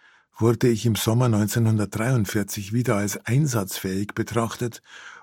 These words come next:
und erhielt den Befehl, nach Osten zu meinen Kameraden zu fahren, nach Russland an die Front. Dass viele von ihnen zu diesem Zeitpunkt bereits nicht mehr am Leben waren,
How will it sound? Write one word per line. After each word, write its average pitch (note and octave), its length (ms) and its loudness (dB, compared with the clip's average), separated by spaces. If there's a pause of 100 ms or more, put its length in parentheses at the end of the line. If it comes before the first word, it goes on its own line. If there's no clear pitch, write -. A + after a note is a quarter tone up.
und F#3+ 240 6
erhielt C#3 480 4
den A2+ 140 4
Befehl, B2 580 2 (320)
nach G#2 240 -2
Osten C#3 480 2 (220)
zu - 160 -2
meinen G#2+ 260 2
Kameraden G#2+ 640 2
zu - 140 0
fahren, A#2 580 2 (400)
nach G#2+ 260 -2
Russland A2+ 640 0 (120)
an A2 120 -2
die A2+ 140 2
Front. G2+ 500 -2 (720)
Dass - 240 0
viele F3 400 6
von A#2+ 200 2
ihnen B2 320 4
zu G#2 140 0
diesem C3+ 320 -2
Zeitpunkt A#2+ 600 0
bereits A2 420 0
nicht F3+ 260 2
mehr C3+ 140 2
am A2+ 120 2
Leben D#3 400 2
waren, F2 400 -2